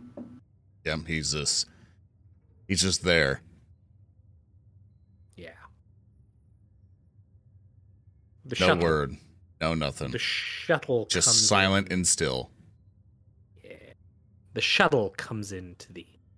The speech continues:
Speaker 2: uh, the, the void envelope of the embarkation deck, gracefully passing through the shielding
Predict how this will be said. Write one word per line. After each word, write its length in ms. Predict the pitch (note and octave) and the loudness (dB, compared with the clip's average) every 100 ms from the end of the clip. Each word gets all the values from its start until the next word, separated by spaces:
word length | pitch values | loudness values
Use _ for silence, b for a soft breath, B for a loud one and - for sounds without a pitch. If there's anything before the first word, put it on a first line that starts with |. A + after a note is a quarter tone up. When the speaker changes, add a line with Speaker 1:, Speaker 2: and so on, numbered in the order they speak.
| _ E2+ | _ -16
Speaker 2:
uh, 220 | E2+ E2+ | -16 -16
the, 180 | F#2 F#2+ G2 - | -12 -12 -12 -8
the 100 | G#2 | -8
void 320 | G2 F#2+ F#2+ | -4 -4 -4
envelope 580 | F2+ F2+ F#2 F2+ F2 - | -8 -10 -12 -12 -14 -16
of 80 | - | -16
the 100 | E2+ | -16
embarkation 680 | E2 E2 - - D#2 - E2 | -16 -18 -20 -18 -14 -14 -14
deck, 380 | F2 - - - B B B B - - _ _ _ - | -20 -20 -20 -20 B B B B -20 -20 _ _ _ -6
gracefully 960 | - B2+ B2 - - A#2+ A#2 A2 A2 - _ - | 2 2 2 -4 -6 -2 -2 -2 -6 -16 _ -18
passing 540 | - G2+ - G#2 F#2+ | -12 -10 -10 -14 -14
through 640 | - - F#2 F#2 F2+ F2+ - - | -18 -16 -14 -12 -14 -16 -20 -14
the 60 | |
shielding 640 | - - F2+ E2+ - E2+ | -10 -10 -10 -18 -18 -20